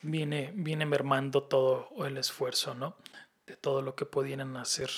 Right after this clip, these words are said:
pues, los, los escritores de cómics mexicanos y los escritores de libros. También hay escritores mexicanos muy buenos en cuanto a poesía y en cuanto a otro, pero ya después hablaremos de esos temas también interesantes,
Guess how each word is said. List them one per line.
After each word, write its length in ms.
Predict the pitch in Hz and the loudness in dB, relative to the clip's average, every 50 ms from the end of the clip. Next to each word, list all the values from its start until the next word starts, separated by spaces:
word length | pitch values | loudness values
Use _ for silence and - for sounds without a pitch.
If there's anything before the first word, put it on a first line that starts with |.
| - - _ - - - - - - - - _ - | -8 -8 _ -20 -20 -20 -20 -20 -20 -20 -20 _ -8
pues, 160 | - 143 135 | -6 -4 -4
los, 380 | 135 127 - - - - _ _ - | -2 -2 -2 -2 -4 -4 _ _ -12
los 260 | - 160 147 143 - - | -8 -4 -4 -2 -2 -2
escritores 600 | 143 - - 156 143 - - 147 147 143 143 135 | -4 -4 -4 -4 -2 2 4 6 6 6 4 2
de 160 | 135 - - | -2 -4 0
cómics 420 | - 151 139 143 143 131 - - | 2 2 2 2 0 -4 -4 -4
mexicanos 600 | 147 139 131 - 151 - - 208 226 247 262 - 226 | -4 -6 -10 -10 -4 0 0 0 2 0 -2 0 0
y 60 | 214 | 2
los 120 | 220 208 | 4 4
escritores 460 | 190 - - 185 165 - 226 254 226 | 2 2 0 0 2 4 4 4 6
de 80 | 175 156 | 4 4
libros. 340 | 143 165 180 156 151 135 - | 2 2 0 0 -2 -2 0
También 340 | - 143 143 139 143 147 147 | 0 -2 0 0 0 0 2
hay 160 | 143 143 143 143 | 2 2 0 0
escritores 500 | 139 - - 143 139 - 139 135 131 131 | -2 -4 -4 -6 -2 0 0 0 0 -2
mexicanos 560 | 135 123 - - - - 139 131 131 127 135 | -6 -10 -12 -8 -4 -4 -4 -4 -4 -8 -8
muy 180 | 131 131 131 | -6 -4 -4
buenos 540 | 131 123 127 131 127 127 127 123 123 - - | -4 -4 -2 -4 -4 -4 -4 -8 -6 -6 -6
en 120 | 143 131 - | -8 -8 -12
cuanto 300 | - - 127 123 - - | -12 -12 -12 -10 -10 -12
a 120 | - _ | -12 _
poesía 500 | - - - - - - 147 139 135 127 | -10 -6 -4 -2 -2 -2 -2 -2 -2 -2
y 80 | 131 131 | -4 -6
en 120 | 127 131 | -12 -12
cuanto 280 | - - 131 127 - 123 | -12 -12 -12 -10 -10 -8
a 40 | |
otro, 140 | 120 - 139 | -4 -2 2
pero 140 | 135 143 135 | 4 6 6
ya 60 | 131 | 6
después 320 | 131 131 - - 147 - - | 4 4 4 4 4 6 6
hablaremos 560 | 139 131 131 135 131 131 127 127 131 131 131 | 6 6 6 4 2 0 -2 -2 -4 -2 -2
de 80 | 131 | 0
esos 260 | 131 - 143 131 - - | 0 0 0 0 -2 0
temas 400 | - 135 135 139 135 - - - | -2 -2 -2 -2 -2 -2 -2 -2
también 380 | 139 131 135 135 135 135 135 | -2 -2 -2 -4 -6 -6 -6
interesantes, 800 | 139 139 - - 135 131 131 - - 143 139 139 - 151 - - | -8 -8 -8 -6 -4 -4 -2 0 0 -2 -2 -2 -6 -8 -8 -8